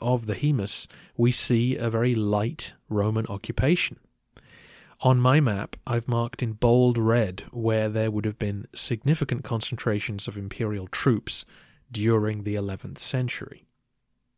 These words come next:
Back in Thrace, you can see that garrisons at Adrianople and Philippopolis were in place to protect the capital, but beyond the Haemus there was very little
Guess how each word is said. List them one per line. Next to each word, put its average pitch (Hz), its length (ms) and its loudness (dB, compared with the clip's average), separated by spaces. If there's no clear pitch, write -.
Back 117 280 -2
in 107 140 -4
Thrace, 131 480 0
you 107 120 -2
can 107 180 -6
see 107 280 -2
that - 400 -12
garrisons 107 640 -2
at 98 220 -6
Adrianople 104 880 -4
and - 160 -16
Philippopolis 98 840 -4
were 98 140 -2
in 104 180 -4
place 110 440 -6
to 92 320 -8
protect - 460 -10
the - 60 -20
capital, - 580 -8
but 120 100 0
beyond 131 340 2
the 123 60 0
Haemus 156 480 0
there 135 180 -2
was 123 140 0
very 131 240 2
little 120 420 -2